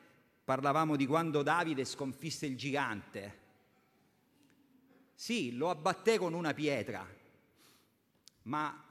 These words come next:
la vittoria gliela diede il Signore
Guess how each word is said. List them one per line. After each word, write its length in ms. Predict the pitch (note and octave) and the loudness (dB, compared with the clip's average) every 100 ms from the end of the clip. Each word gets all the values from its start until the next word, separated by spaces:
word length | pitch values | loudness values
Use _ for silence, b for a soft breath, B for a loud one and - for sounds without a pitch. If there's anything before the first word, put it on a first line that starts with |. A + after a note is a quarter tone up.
| - | -6
la 160 | C#3+ D#3 | -2 -2
vittoria 920 | E3 - - E3 C#3+ G#2+ G#2+ G2+ F#2+ F#2+ - _ _ _ _ _ _ _ | -4 -6 2 4 4 2 -2 -6 -8 -14 -20 _ _ _ _ _ _ _
gliela 260 | A#2 D3 C#3 | -6 -4 -2
diede 240 | C#3+ C#3+ | -2 -2
il 100 | B2+ | -4
Signore 760 | - B2+ B2 C3 B2 G2 F2+ | -8 -8 -4 -2 -2 -4 -10